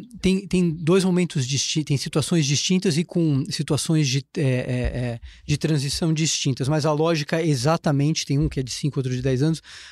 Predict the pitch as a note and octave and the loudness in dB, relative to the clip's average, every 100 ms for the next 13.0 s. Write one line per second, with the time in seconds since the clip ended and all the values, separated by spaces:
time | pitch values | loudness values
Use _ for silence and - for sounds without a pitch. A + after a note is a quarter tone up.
0 | - C#3+ D3+ E3+ C#3 E3 C3+ E3 E3 D#3 | -2 2 4 4 2 2 2 2 2 2
1 | D3+ - D#3 C#3 C#3 C#3+ A2+ A#2 A2+ - | 0 0 2 4 4 4 2 0 -4 -10
2 | - - _ - D#3 D3+ C3+ A2+ - _ | -20 -20 _ 0 2 4 2 0 -8 _
3 | _ D3+ D3+ D3 C#3+ C#3 C3 C#3+ C3+ C#3+ | _ 0 2 2 2 0 2 2 2 2
4 | D3+ C3 B2+ B2 - C3+ D3 D#3+ F#3 _ | 2 0 0 -2 -2 -2 0 -2 -6 _
5 | - - - D3 C#3 C3 C3+ - C3 - | -20 -20 -4 -2 0 0 0 0 -2 0
6 | C3 A#2+ - _ - - - B2 D3 C#3+ | -2 -2 -8 _ -20 -10 -6 -2 0 4
7 | F3+ G3 - - C#3 C3+ C#3 B2 B2+ B2+ | 4 2 -4 -2 0 0 0 0 0 0
8 | C#3 D3+ - B2+ - C3 C#3+ F3 - - | 0 2 2 -2 0 2 2 2 -2 -12
9 | - - - C#3+ - F3+ F3 D#3 - D#3+ | -20 -20 -8 -4 0 0 2 0 2 2
10 | F3 - - _ _ _ F#3+ F3 D#3 D3 | 2 -2 -20 _ _ _ 4 6 6 4
11 | C3+ C#3 C#3+ D#3+ C#3 D3 - C#3+ F3 - | 2 0 0 0 -2 -2 0 0 -2 -6
12 | - D#3 - D#3+ C#3+ C#3+ - D#3+ E3+ | -2 0 0 0 0 -2 -2 2 2